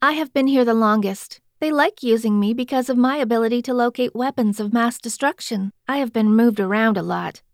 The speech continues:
taking road trips and airplane trips to other countries.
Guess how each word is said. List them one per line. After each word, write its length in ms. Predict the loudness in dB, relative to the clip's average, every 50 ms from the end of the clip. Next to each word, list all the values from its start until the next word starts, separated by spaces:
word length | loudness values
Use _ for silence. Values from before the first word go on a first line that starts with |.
| _
taking 360 | -4 -4 -4 -2 0 0 2 4
road 240 | 4 2 2 0
trips 440 | 0 -2 -4 -4 -4 -6 -8 -12 -8
and 140 | -6 -6 -4
airplane 500 | -2 -2 -2 -4 -2 -2 0 0 0 -2
trips 340 | -2 -2 -4 -4 -4 -4 -6
to 120 | -6 -4 -2
other 220 | -2 -2 -2 -2
countries. 640 | -2 -4 -4 -6 -6 -8 -6 -6 -6 -8 -10 -14 -20